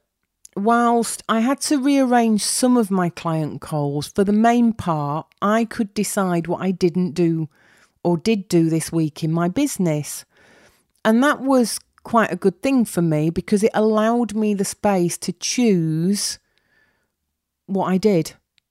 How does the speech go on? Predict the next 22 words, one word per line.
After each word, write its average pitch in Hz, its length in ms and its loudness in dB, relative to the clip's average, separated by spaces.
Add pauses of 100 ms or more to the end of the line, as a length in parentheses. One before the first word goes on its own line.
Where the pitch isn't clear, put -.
(180)
And 226 180 2
I, 233 220 0
I 233 140 2
needed 190 400 4
to 240 60 0
take 180 360 -2
some 202 180 -2
downtime. 175 760 -2 (760)
And 240 440 4 (460)
it 262 160 0
also 330 400 4
got 269 320 2
me 233 320 4
thinking, 208 720 0
you 185 120 0
know, 160 400 -2 (500)
where 294 320 4
are 262 180 4
we 226 140 4
as 202 100 4
business 208 460 2
owners 151 720 0